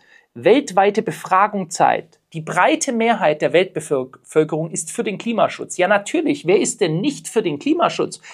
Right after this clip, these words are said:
Ich bin für den Klimaschutz. Kian ist für den Klimaschutz. Ich kenne niemanden, der nicht für den Klimaschutz ist. Die Frage ist aber,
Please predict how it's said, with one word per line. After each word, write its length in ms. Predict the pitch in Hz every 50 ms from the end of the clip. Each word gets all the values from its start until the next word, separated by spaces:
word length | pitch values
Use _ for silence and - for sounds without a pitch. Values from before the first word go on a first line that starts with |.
| - _ _
Ich 200 | 185 196 - -
bin 140 | 240 220 196
für 100 | 240 208
den 140 | 220 202
Klimaschutz. 640 | 208 233 226 226 226 220 - - 240 240 233 - - - - _ -
Kian 240 | - 196 208 220 226
ist 140 | 220 226
für 80 | - 214
den 100 | 214 208
Klimaschutz. 540 | 202 - 226 220 220 202 - 226 226 - - - - -
Ich 160 | - - -
kenne 200 | - 302 311 294
niemanden, 600 | 277 277 311 339 320 285 202 165 156 - 160 156
der 120 | 185 180
nicht 300 | 185 247 247 - - -
für 260 | - - - 262 277
den 160 | 196 233 208 -
Klimaschutz 580 | - 269 349 339 339 285 - 190 160 165 -
ist. 240 | - - - - - - - - -
Die 80 | 185 160
Frage 420 | - - - 92 107 233 214 180
ist 260 | 196 208 - - -
aber, 360 | - 165 151 120 123 107 -